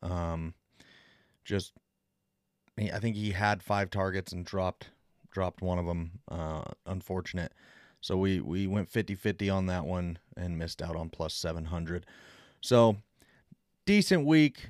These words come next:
not great. We'd love to have better ones, um, but we're gonna move on to this week. Uh, let's go ahead and get our N F L picks out of the way. Then we'll discuss a little bit about,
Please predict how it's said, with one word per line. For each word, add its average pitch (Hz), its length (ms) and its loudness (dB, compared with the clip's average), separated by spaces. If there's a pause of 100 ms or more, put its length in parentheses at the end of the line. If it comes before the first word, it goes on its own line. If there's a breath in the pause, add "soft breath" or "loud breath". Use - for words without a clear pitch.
(160)
not 131 260 4
great. 120 320 6 (120)
We'd 117 200 -4
love 123 160 4
to 120 80 4
have 110 220 4
better 104 200 2
ones, 101 440 -2 (100)
um, 90 580 -4 (160)
but 101 240 0 (480)
we're 104 100 -4
gonna 101 120 0
move 95 280 0
on 92 360 0 (640)
to 92 460 0 (1500)
this 107 340 0
week. 95 300 0 (480 loud breath)
Uh, 101 460 0 (260 soft breath)
let's 127 140 0
go 175 140 8
ahead 147 180 8
and 127 80 -2
get 135 120 6
our 117 120 6
N 123 180 2
F 123 140 2
L 117 140 6
picks 110 300 0
out 104 140 4
of 101 40 2
the 101 60 2
way. 98 160 4
Then 107 140 4
we'll 117 100 4
discuss 101 600 0
a 98 80 -2
little 117 460 4
bit 110 360 4
about, 95 640 0